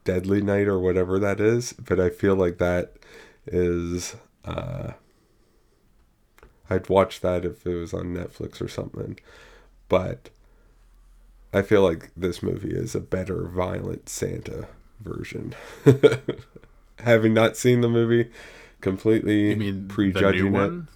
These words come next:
Speaker 2: that's out?
Speaker 1: Yeah.
Speaker 2: David Harbour?
Speaker 1: What's
Speaker 2: I
Speaker 1: that
Speaker 2: think
Speaker 1: one?
Speaker 2: it's called Violent Night.
Speaker 1: Violent
Speaker 2: But there
Speaker 1: Night.
Speaker 2: is
Speaker 1: Yeah.
Speaker 2: one
Speaker 1: Okay.
Speaker 2: called, like, Silent Night, Deadly Night. I think it's older.
Speaker 1: Okay. <clears throat> Right.
Speaker 2: Yeah.
Speaker 1: So, yeah,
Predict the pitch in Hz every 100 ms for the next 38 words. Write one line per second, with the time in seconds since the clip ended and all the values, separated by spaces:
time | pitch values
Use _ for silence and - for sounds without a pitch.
0 | - 104 101 123 123 - - - 110 92
1 | 85 78 82 85 92 101 98 - 95 90
2 | 98 - 78 71 71 69 67 69 67 53
3 | - - _ _ _ _ - _ - -
4 | 92 92 87 78 73 78 78 76 98 73
5 | 69 69 82 73 69 - 69 73 - -
6 | 67 - - - - - - - - 85
7 | - 69 - 71 73 73 82 92 85 -
8 | - - - - - - - - - -
9 | - - 92 - - - - - 78 67
10 | - - - - 101 87 76 - 98 80